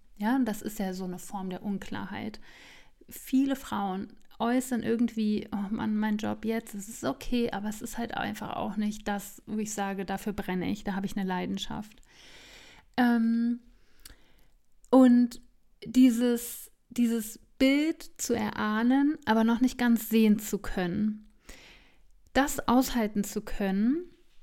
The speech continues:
ist, glaube ich, deswegen wichtig, weil unser Gehirn darauf trainiert ist, beziehungsweise darauf ausgerichtet ist, die Klarheit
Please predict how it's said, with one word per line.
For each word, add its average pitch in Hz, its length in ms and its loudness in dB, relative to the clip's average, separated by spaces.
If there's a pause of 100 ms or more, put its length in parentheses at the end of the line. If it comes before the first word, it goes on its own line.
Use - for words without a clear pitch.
(180)
ist, 240 240 -4
glaube 220 220 0
ich, 214 160 -2
deswegen 262 580 2
wichtig, 220 600 2
weil - 160 -2
unser 202 260 2
Gehirn 220 920 4
darauf 202 500 -4
trainiert 233 600 4
ist, - 160 -6
beziehungsweise 208 500 -2
darauf 202 300 -4
ausgerichtet 214 680 -4
ist, 247 460 -4 (800)
die 202 200 -2 (280)
Klarheit 240 840 4